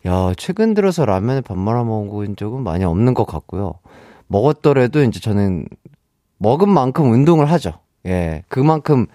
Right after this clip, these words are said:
낮춰야 되니까, 칼로리를 소비를 해야 되니까.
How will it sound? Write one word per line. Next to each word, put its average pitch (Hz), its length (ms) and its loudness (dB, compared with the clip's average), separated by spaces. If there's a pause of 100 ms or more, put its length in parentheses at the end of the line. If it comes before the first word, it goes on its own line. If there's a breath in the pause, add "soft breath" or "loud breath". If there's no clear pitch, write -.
(260 soft breath)
낮춰야 175 380 2
되니까, 110 540 -4 (140)
칼로리를 139 360 0
소비를 135 360 0
해야 170 180 4
되니까. 92 760 -4